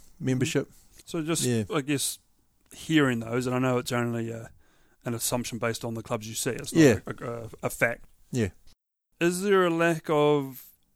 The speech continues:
Speaker 2: next generation? You know, like, assuming if you're talking mid to late thirties and older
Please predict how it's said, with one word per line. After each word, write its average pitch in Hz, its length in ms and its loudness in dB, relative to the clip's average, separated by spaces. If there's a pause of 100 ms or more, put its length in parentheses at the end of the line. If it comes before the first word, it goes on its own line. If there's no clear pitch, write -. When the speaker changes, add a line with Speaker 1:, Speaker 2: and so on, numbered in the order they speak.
(180)
Speaker 2:
next 151 280 0
generation? 156 520 0
You 139 80 4
know, 123 120 2
like, 120 160 -4
assuming 131 520 0 (540)
if 131 120 -6
you're 123 80 -2
talking 117 580 -2
mid 123 200 -2
to 123 60 -8
late 123 220 -2
thirties 120 340 -2
and 120 80 -4
older 123 420 -4